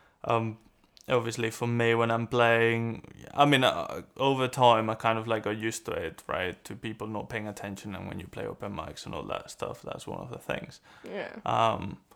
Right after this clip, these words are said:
Speaker 1: or if you busk. But, uh, yeah, it is kind of, like, quite difficult. And when I did my first live stream on Instagram, that's what I realized. It's like, "Oh my God, I cannot read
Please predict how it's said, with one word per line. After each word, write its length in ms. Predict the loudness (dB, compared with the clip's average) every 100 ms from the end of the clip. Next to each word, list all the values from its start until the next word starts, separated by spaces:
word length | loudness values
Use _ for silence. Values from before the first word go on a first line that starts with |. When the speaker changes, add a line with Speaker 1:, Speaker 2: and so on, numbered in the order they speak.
| _
Speaker 1:
or 260 | -2 0 0
if 140 | -2
you 80 | -8
busk. 500 | -2 -2 -2 -8 -12 _ -20 _ _ -6
But, 500 | 4 8 8 4 -8 _ _ _ -4
uh, 60 |
yeah, 300 | 2 6 6
it 320 | 4 2 -6 -6
is 300 | -6 -6 -12 -4
kind 220 | 0 0
of, 100 | 0
like, 160 | -4 -4
quite 340 | 0 0 0
difficult. 720 | -6 -6 -8 -4 -4 -6 -6
And 240 | -4 -4 -6 -14 -20 _
when 180 | 2 6
I 80 | 6
did 160 | 4
my 160 | 2 0
first 360 | 2 2 2
live 280 | 2 0 0
stream 500 | -6 -6 -6 -4 -8 -10 _ _ _ -6
on 120 | -2
Instagram, 840 | -2 -4 -6 -10 -4 -2 -2 -6 -4
that's 240 | -4 -2
what 140 | -2
I 60 | -2
realized. 720 | -2 -2 0 0 0 -4 -10
It's 200 | -12 -6
like, 260 | -2 -2 -4 _ _ _ _ _ _ _ -10
"Oh 120 | -8
my 160 | -6 -8
God, 240 | -10 -14
I 60 | -12
cannot 300 | -10 -10 -12
read 640 | -14 -8 -6 -6 -8 -10